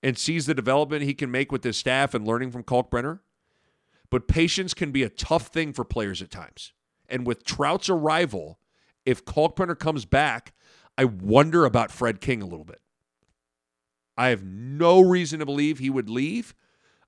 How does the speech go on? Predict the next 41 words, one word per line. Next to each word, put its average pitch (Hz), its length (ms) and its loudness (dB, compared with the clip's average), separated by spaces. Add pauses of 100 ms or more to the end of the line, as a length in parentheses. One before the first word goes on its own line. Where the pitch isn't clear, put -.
I 156 120 2
just, 160 240 -2 (200)
I 135 80 -2
also 160 300 0
just 120 260 -4
zoom 147 220 2
out 151 200 -2
and 117 100 -12
look 151 180 -6
at 143 100 -8
the, 110 180 -8 (380)
the 117 80 -4
roster 123 680 -2
and 113 120 -6
who 147 220 -6
comes 156 320 -2
back 151 340 -2
and 107 220 -10
Trout 147 340 -6
coming 151 200 -4
in. 156 160 -2
I'm 151 100 -6
going, 123 220 -8 (420)
eh. 240 180 -4 (1200)
Sneaky 139 400 -8
decision 226 600 -6
to 196 80 -4
make. 247 300 0
I 226 80 -4
thi-, 139 200 -4
I 117 140 0
think 127 240 -6
he 151 100 -6
should 113 180 -4
stay. 143 480 -2
I 110 100 -8
think 117 160 -4
he 123 120 -4
probably 117 320 -2
will 101 260 -4
stay. 202 380 0